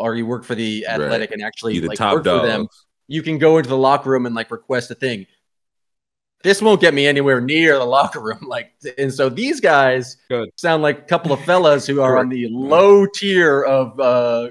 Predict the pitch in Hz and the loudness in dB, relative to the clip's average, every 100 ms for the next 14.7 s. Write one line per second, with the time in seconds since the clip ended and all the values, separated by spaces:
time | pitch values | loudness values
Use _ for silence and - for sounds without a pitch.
0 | - 143 151 156 151 131 143 151 127 120 | -8 -4 -2 -2 -6 -6 -6 -2 0 0
1 | 123 127 127 123 98 160 160 120 202 202 | -2 -4 -2 -2 -2 -2 -2 2 2 2
2 | 82 82 143 135 - 107 92 80 - 78 | 0 0 0 -2 -2 -2 -2 -6 -6 -6
3 | 65 - - 104 - 90 - 87 76 180 | -6 -10 -2 0 0 -6 -2 -2 0 0
4 | 147 180 - 185 196 190 156 151 143 139 | 2 -2 -2 0 0 -2 -8 -6 -4 -4
5 | 151 170 208 202 151 170 180 117 117 135 | 0 2 2 2 -2 -2 -2 -4 -10 -12
6 | 127 120 - 226 - - - - - - | -12 -12 -16 -18 -18 -20 -20 -20 -20 -20
7 | - 226 165 175 202 170 202 175 160 165 | -20 -6 -2 -2 -2 0 0 0 0 0
8 | 135 123 117 175 233 180 190 190 202 202 | 0 -4 2 4 4 4 2 2 -2 -2
9 | 180 170 160 156 170 - - _ 220 277 | 0 0 -2 -2 -4 -4 -14 _ 0 2
10 | 269 233 220 208 208 180 175 180 - 147 | 2 4 4 4 0 0 0 0 0 -4
11 | 127 117 120 - - _ - 151 180 165 | -4 -4 -8 -16 -20 _ -8 -4 -4 -2
12 | 165 160 160 143 139 127 120 - 170 156 | 0 0 0 0 0 -2 -4 -8 -2 -2
13 | 127 131 120 120 120 123 127 131 123 117 | -2 -4 -2 -2 -4 -8 -10 -6 -6 -4
14 | 135 135 131 127 127 117 | -4 0 0 -2 -6 -10